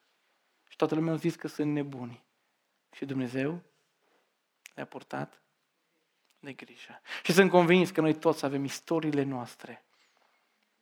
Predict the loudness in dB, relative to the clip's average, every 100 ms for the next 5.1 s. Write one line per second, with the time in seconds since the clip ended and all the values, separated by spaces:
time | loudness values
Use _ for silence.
0 | _ _ _ _ -20 _ -6 -4 -2 -4
1 | 2 2 4 2 0 -6 -8 -6 -2 -2
2 | -2 -4 -4 -2 -4 2 4 4 2 0
3 | -2 -4 -10 -8 -8 -4 -4 -4 -8 -10
4 | -14 -2 0 0 -2 -6 -4 -4 -4 -10